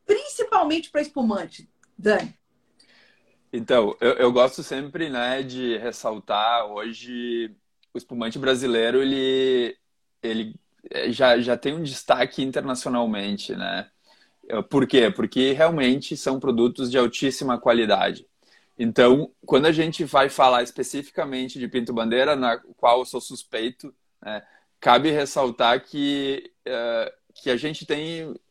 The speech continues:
Speaker 2: infinitos terroirs dentro do Brasil, né, que vão produzir excelentes espumantes. Mas, logicamente, que a gente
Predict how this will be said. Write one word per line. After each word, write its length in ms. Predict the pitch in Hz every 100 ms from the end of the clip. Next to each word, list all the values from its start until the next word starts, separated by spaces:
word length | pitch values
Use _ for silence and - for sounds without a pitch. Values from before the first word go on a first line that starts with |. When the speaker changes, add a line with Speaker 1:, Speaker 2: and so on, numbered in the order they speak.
| -
Speaker 2:
infinitos 560 | 131 - 147 175 220 -
terroirs 640 | 147 127 120 113 127 131
dentro 340 | 131 123 127 123
do 80 |
Brasil, 580 | 113 113 107 110 123 180 _ _ _ _ _ -
né, 180 | 110
que 160 | 113 127
vão 160 | 117 123
produzir 640 | 135 127 117 120 135 139 -
excelentes 540 | 123 - 127 123 127
espumantes. 720 | 131 - 135 113 101 - - _ _ _ _ -
Mas, 180 | 139
logicamente, 840 | 156 160 165 160 185 151 131 151 196
que 420 | - 180 175 175 -
a 120 | 131
gente 680 | 131 135 - 147 143 135